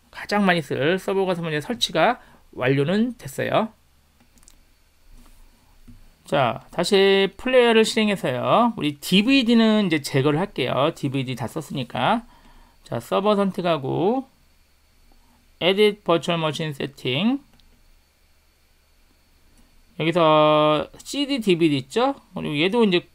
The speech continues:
꺼놓으세요. 필요할 때마다 키면 되거든요. 얘 끄고 Use Physical Drive 얘로 선택하시면 돼요. 그럼 디브이디가 완전히 빠진 효과가 됩니다. 됐죠? 오케이.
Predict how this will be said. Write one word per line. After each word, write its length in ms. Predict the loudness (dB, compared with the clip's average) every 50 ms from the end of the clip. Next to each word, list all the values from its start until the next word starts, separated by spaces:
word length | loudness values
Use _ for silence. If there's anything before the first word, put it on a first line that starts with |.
| _ _ -10
꺼놓으세요. 440 | -6 -4 0 0 2 2 2 0 -2
필요할 300 | -4 -2 2 2 2 2
때마다 220 | 2 0 0 0
키면 260 | -2 -2 -2 -2 0 0
되거든요. 380 | 0 -2 -2 -2 -2 -2 -2 -2
얘 100 | -4 -8
끄고 640 | -8 _ -2 -2 -2 -2 -2 -2 0 0 0 -2 -4 -10 _ _ _ _ _ _ _ _ -6
Use 360 | -2 0 0 0 0 -2 -4 -6
Physical 380 | -6 -8 -8 -8 -2 -2 0
Drive 380 | 0 2 2 2 0 0 0 0
얘로 180 | 2 2 2 2
선택하시면 500 | 2 -2 -2 -2 -2 -4 -4 -6 -6 -6
돼요. 240 | -8 -10 -10 -12 -10
그럼 160 | -10 -10 -10 -10
디브이디가 720 | -6 -6 -6 -2 -2 -2 -2 0 0 0 2 2 2 0
완전히 460 | 0 -2 -4 -2 -2 -4 -4 -4 -8
빠진 420 | -8 -4 -2 -2 -2 0 0 0 0
효과가 640 | 0 -2 -6 -8 -8 -6 -6 -2 0 0 0 0 -2
됩니다. 460 | -4 -6 -6 -6 -6 -6 -10 -14 -16 _
됐죠? 320 | -14 -14 -10 -8 -8 -8 -8 -12 -20 _ _ _ _ _ _ _ _ _ -4
오케이. 440 | -4 -4 -2 0 -2 0 -2 -2 -10